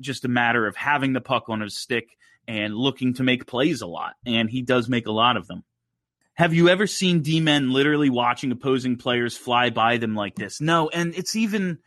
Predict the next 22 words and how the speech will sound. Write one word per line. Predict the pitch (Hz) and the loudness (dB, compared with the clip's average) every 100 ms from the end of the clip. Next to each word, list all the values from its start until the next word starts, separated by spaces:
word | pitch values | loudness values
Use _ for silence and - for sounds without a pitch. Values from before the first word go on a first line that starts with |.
| _ _ - - - | _ _ -20 -20 -8
it's | 208 214 | -4 0
even | 233 208 180 165 | 2 4 4 6
more, | 170 165 147 135 123 - _ _ _ | 6 6 6 4 0 -6 _ _ _
it's, | 170 160 - - - | -8 -6 -6 -8 -8
it's | 170 220 | -6 -2
even | 220 185 | 0 2
more | 156 139 | 0 0
frustrating. | - 131 - - 110 113 | -2 -6 -4 -4 -4 -4
Like, | 151 147 - - - - 180 | -4 -4 -8 -20 -20 -12 -8
uh, | |
you | 185 202 | -2 2
might | 202 202 | 4 4
be | 185 | 0
talking | 170 160 151 | 0 0 2
about | 143 127 | 0 -2
the | 123 | -2
Ghost | 131 120 - | -2 -2 -4
thing | 127 117 | -4 -4
tonight | 127 113 110 107 | -4 -4 -4 -4
on | 117 110 107 | -4 -4 -4
the, | 107 104 | -4 -4
uh, | 101 98 | -4 -4